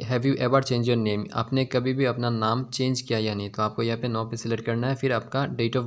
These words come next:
birth चूज़ करना है यहाँ से। फिर यहाँ से आपको अपना place of birth, state, district और gender सिलेक्ट करना है। नेक्स्ट आपको अपना पैन कार्ड और वोटर कार्ड नंबर टाइप करने के बाद आपको एम्प्लॉयमेंट टाइप सिलेक्ट करना होगा। फिर आपको एजुकेशन क्वालिफिकेशन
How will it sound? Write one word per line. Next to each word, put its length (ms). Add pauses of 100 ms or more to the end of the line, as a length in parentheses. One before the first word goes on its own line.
(100)
birth 760
चूज़ 280
करना 240
है 140
यहाँ 120
से। 160 (1200)
फिर 100
यहाँ 160
से 140
आपको 280
अपना 360
place 220
of 100 (140)
birth, 420
state, 300
district 400
और 120
gender 300
सिलेक्ट 320
करना 280
है। 400 (1600)
नेक्स्ट 280
आपको 260
अपना 220
पैन 240
कार्ड 200
और 80
वोटर 220
कार्ड 160
नंबर 260
टाइप 260
करने 220
के 80
बाद 380
आपको 240
एम्प्लॉयमेंट 540
टाइप 160
सिलेक्ट 320
करना 220
होगा। 200
फिर 220
आपको 220
एजुकेशन 420
क्वालिफिकेशन 840